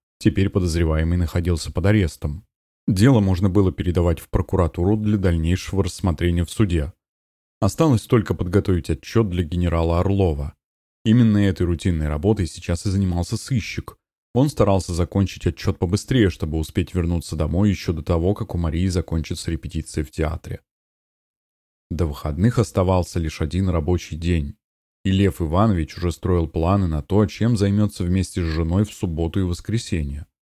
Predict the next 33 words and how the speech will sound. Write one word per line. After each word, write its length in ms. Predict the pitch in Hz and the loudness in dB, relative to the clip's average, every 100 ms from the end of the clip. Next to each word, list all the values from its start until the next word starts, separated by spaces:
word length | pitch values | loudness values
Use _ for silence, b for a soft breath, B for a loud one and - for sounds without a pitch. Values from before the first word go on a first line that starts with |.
| _ _ _ _ _ _ _ _ - | _ _ _ _ _ _ _ _ -6
Он 160 | 180 | -4
собирался 520 | 160 113 101 90 76 82 | -2 2 4 4 0 -2
отвезти 400 | - 85 - 98 | -2 -6 -2 0
ее 260 | 85 80 | 2 0
на 120 | 78 | -2
Клинско-Дмитровскую 1400 | 73 - 101 131 - - 101 80 90 - 95 - - 98 | -4 0 2 0 0 -2 -2 -2 -2 -2 -4 -6 -4 -2
гряду, 640 | 90 85 87 80 110 85 - _ _ _ _ _ _ | -2 -2 -2 2 2 2 -4 _ _ _ _ _ _
где 220 | 87 85 | -4 -2
были 200 | 90 90 | 0 0
прекрасные 640 | 80 82 - 98 104 98 87 | -2 -4 0 0 0 -2 -2
светлые 440 | - 95 95 85 | 0 0 0 -4
сосновые 540 | - 87 - 87 78 | -4 -6 -4 -2 -2
леса 440 | 76 73 - 95 95 | -4 -6 0 0 0
с 180 | - - | -2 -8
маховой 460 | 76 - 78 101 | -8 -4 0 0
подложкой, 800 | - 87 90 104 92 - 71 69 _ _ | 0 -2 2 2 0 -4 -12 -12 _ _
а 100 | 87 | -4
один 300 | 78 80 151 | -2 2 4
из 120 | 131 101 | 4 2
офицеров 500 | - - 113 110 80 | -4 0 2 2 0
главка, 460 | 87 98 95 - | 2 2 0 -2
недавно 400 | 82 80 87 78 | -2 0 0 -2
побывавший 600 | 73 78 80 78 - - | -2 -2 -2 -2 -4 -10
там, 300 | - 90 110 | -2 2 2
говорил, 400 | 95 80 80 104 | 2 0 0 0
что 200 | - - | -2 -2
в 60 | 95 | 0
этих 280 | 143 117 113 | -2 -2 -4
лесах 400 | 95 - 123 104 | -2 0 0 -2
еще 220 | - 107 | -2 2
можно 340 | 110 123 104 | 4 4 2
набрать 440 | 85 76 82 95 85 | -2 -2 0 0 0
грибов-морозиков. 1080 | 90 82 87 - 92 80 82 73 - - | -2 0 -2 -2 -2 0 -2 -2 -8 -12